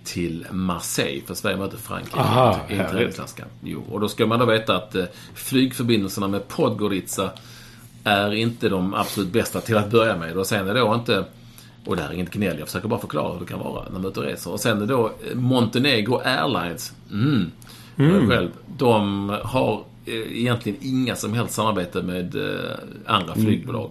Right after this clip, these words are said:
Speaker 1: Inte
Speaker 2: Nej,
Speaker 1: ens
Speaker 2: nej.
Speaker 1: med Lufthansa, som man kan ändå tycka, Lufthansa är ändå ganska stora i Europa,
Speaker 2: Ja.
Speaker 1: eller hur?
Speaker 2: Ja, ja, det vet
Speaker 1: Så
Speaker 2: man.
Speaker 1: när
Speaker 2: Det
Speaker 1: vi
Speaker 2: är,
Speaker 1: ska
Speaker 2: ja.
Speaker 1: åka
Speaker 2: Ja.
Speaker 1: till Marseille så måste, ska vi då byta plan någonstans. Och då åker vi Podgorica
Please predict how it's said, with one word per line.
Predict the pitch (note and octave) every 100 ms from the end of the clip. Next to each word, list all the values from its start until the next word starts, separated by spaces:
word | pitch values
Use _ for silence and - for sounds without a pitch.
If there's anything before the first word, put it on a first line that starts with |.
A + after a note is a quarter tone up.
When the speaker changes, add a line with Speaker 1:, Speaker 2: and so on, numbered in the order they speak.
| -
Speaker 1:
Inte | C#3 B2
Speaker 2:
Nej, | A2
Speaker 1:
ens | G2+
Speaker 2:
nej. | A2
Speaker 1:
med | A2
Lufthansa, | B2 C3 - C#3+ F#2+ - E2+
som | F#2+
man | F#2
kan | A2
ändå | A#2
tycka, | G2 G#2 G2
Lufthansa | A2 A#2 A2+ F#2+ A#2+
är |
ändå | G2
ganska | F#2 G#2 G2+ F2+
stora | G2+ G#2 F2+ D#2 -
i | A#2
Europa, | A2+ F#2 G2
Speaker 2:
Ja. | F2
Speaker 1:
eller | F#2+
hur? | A2 -
Speaker 2:
Ja, | G2+ A2 -
ja, | G2 A#2
det | A2
vet | A2+ F2+
Speaker 1:
Så | C#3
Speaker 2:
man. | B2+
Speaker 1:
när | C3
Speaker 2:
Det | B2
Speaker 1:
vi | B2
Speaker 2:
är, | -
Speaker 1:
ska | - -
Speaker 2:
ja. | C3 C#3+
Speaker 1:
åka | D#3 D#3+ G#2
Speaker 2:
Ja. | A#2
Speaker 1:
till | G2+
Marseille | G2+ - - F#2 D#2+
så | A2
måste, | A2+ G#2
ska | - A2+
vi | G#2+
då | G2
byta | F#2 F#2+ -
plan | - F#2
någonstans. | D2+ - B1+ - - - - -
Och | -
då | A2+
åker | A2+
vi | G#2
Podgorica | - - G2+ F#2+ G#2 G2 - - F#2 F2